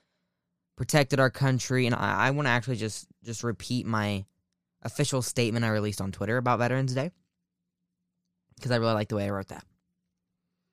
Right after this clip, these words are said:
"Happy Veterans Day to everyone who has served our country in wartime or in peace. You are still willing to die for freedom, and I honor and respect that every day." If you're a veteran who has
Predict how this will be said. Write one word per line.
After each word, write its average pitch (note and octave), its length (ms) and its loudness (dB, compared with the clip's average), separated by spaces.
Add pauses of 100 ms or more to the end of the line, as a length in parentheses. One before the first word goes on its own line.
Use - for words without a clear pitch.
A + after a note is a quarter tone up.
(1200)
"Happy D3 280 -2
Veterans C#3 440 4
Day C3+ 160 4
to B2 80 4
everyone B2+ 240 2
who A#2+ 80 2
has A#2 200 4
served C#3 300 2
our D3 140 6
country A#2+ 560 0
in A2 240 -2
wartime A#2+ 400 0
or A#2+ 100 2
in A#2 80 2
peace. - 420 -8 (300)
You G#2 120 -16
are A#2 80 -2
still C#3 220 0
willing C3+ 280 2
to A#2 40 -2
die A2+ 200 4
for B2 100 -10
freedom, A2 540 -2
and G2+ 80 -2
I G#2+ 100 0
honor A2 240 0
and G#2+ 100 -2
respect G#2 420 -6
that G#2 220 -2
every F#2+ 280 -10
day." E2 220 -14 (2250)
If C3+ 160 -2
you're D3+ 100 6
a C#3 60 4
veteran C3+ 480 4 (260)
who A#2+ 140 -2
has A#2 640 2